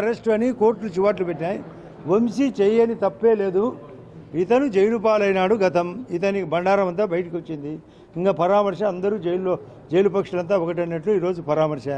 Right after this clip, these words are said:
ఈ రాష్ట్రాన్ని ఆత్రేయ గారు చెప్పినట్లు దేవుడు బుద్ధి జ్ఞానం ఇస్తే ఇతనికి బుద్ధి అపారంగా ఇచ్చినాడు, కానీ హృదయం లేక,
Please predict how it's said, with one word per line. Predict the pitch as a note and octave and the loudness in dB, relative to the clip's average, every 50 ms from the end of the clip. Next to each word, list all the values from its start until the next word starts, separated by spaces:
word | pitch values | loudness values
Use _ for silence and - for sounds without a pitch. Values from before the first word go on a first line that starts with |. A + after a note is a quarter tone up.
| C#3 - - - - - - - - - - D3 | -6 -10 -14 -18 -20 -20 -20 -20 -20 -14 -6 -4
ఈ | D3+ D3 | 0 2
రాష్ట్రాన్ని | D3+ E3+ E3+ - - G3+ G3+ G#3 G#3 A3 A#3+ B3 - - - - - - - - - - C3 C#3+ | 2 2 0 0 0 0 0 2 2 0 -2 -2 -6 -10 -16 -20 -20 -20 -20 -20 -8 -2 -2 0
ఆత్రేయ | C#3 - G3+ G#3 G#3 G3 F#3+ | 0 2 2 2 4 4 4
గారు | F#3+ F#3+ F3+ E3+ | 4 2 2 0
చెప్పినట్లు | F3+ D#3+ D#3 F#3 F#3 E3 D#3 G3+ A3+ B3+ C4 - - - - - - - - - - - B2+ | -4 -4 -2 -4 -4 -2 0 0 0 0 -2 -8 -14 -20 -20 -20 -20 -20 -20 -20 -20 -6 0
దేవుడు | D#3 F#3+ G#3+ G#3+ G#3 G3 F3 D3+ | 4 4 6 6 4 2 0 0
బుద్ధి | F3 F3+ D#3 E3+ G#3+ A3 G3 D#3+ | -2 -2 -2 -2 -2 -2 0 0
జ్ఞానం | F#3 F#3+ G3 G3 F#3 F3+ | -2 -2 0 -2 -4 -6
ఇస్తే | - - G#3 G#3+ A#3+ B3 C#4 - - - - - - - - - - - - E3 F#3 | -2 2 2 2 2 0 -6 -14 -16 -20 -20 -20 -20 -20 -20 -20 -20 -14 -4 -4 0
ఇతనికి | E3+ G#3+ G#3+ G#3+ G#3 G3 G#3 F3+ D#3+ | 2 2 2 2 2 -2 -2 -2 -2
బుద్ధి | F#3+ F#3 F#3 B3 A3+ G3 | -4 -2 2 2 2 2
అపారంగా | E3 G3+ G3+ G3+ G#3 G#3 G3+ F#3+ | 4 2 0 2 0 -2 -2 -4
ఇచ్చినాడు, | C#3+ B2+ F3 F3 D#3+ C#3+ A2+ - - - - - - - - - - - - - - - | -4 -4 -6 -4 -4 -6 -8 -12 -16 -20 -20 -20 -20 -20 -20 -20 -20 -20 -20 -20 -8 -2
కానీ | D3+ E3+ F#3+ F#3 D#3+ | 0 0 0 0 -2
హృదయం | E3+ E3 G3 G#3+ G#3+ G3 F3+ | -2 0 0 0 2 2 0
లేక, | E3+ D#3+ - | 0 -2 -2